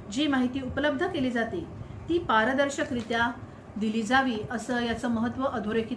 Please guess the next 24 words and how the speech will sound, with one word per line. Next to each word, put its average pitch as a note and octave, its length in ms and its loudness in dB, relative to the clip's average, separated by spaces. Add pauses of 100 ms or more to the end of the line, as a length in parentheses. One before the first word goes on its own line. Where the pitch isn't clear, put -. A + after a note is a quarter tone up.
केलेलं G3 260 -4
आहे, E3 320 -10 (1040)
कारण C#4+ 160 4
त्या D#4+ 220 4
माहितीवर C4+ 520 2
विसंबून B3+ 540 0
ग्राहक A3+ 480 0
त्या B3+ 140 0
सं-, A3+ 220 -2 (180)
खरेदी C4 320 0
संबंधित A#3 560 0
साधक A#3+ 340 0
बाधक A#3 340 -2
विचार A#3 260 0
करून A#3 400 -4 (340)
निर्णय A3+ 300 2
घेऊ G3 200 -2
शकतो. - 360 -12 (840)
आणि C#4+ 180 4
ही F4 200 0
अपेक्षा D4 420 0
केवळ C#4 240 2
वस्तूसंबंधीच B3 880 0
नव्हे, G3+ 280 -4